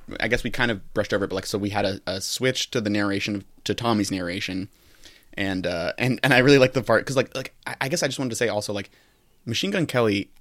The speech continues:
does a really good job. I, I think, like, I think, like, I just,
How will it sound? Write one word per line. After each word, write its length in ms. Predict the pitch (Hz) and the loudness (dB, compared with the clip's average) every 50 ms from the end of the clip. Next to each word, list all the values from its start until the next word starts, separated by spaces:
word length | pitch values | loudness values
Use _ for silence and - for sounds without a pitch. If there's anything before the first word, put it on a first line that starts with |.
| - - - | -20 -14 -8
does 180 | - 202 240 269 | -6 -4 -2 -2
a 40 | |
really 340 | 196 117 104 113 120 123 117 | -2 0 2 2 2 2 2
good 180 | 98 117 107 95 | 2 0 -2 0
job. 460 | - 95 95 90 85 80 73 - - - _ _ _ _ _ - _ - - | 0 -2 -2 -2 -2 -4 -4 -6 -10 -16 _ _ _ _ _ -20 _ -12 0
I, 140 | 90 101 - - | 4 4 4 4
I 120 | 104 104 107 | 4 0 0
think, 360 | - - 82 73 85 - - | -2 -4 -6 -6 -8 -8 -6
like, 160 | - 87 98 - | -6 -6 -4 -2
I 160 | 67 80 92 | -4 -4 -4
think, 180 | - - - - - | -4 -6 -8 -6 -6
like, 100 | 104 - | -6 -4
I 120 | - 107 107 | -2 -2 0
just, 300 | 120 127 - - _ | 0 -2 -4 -6 _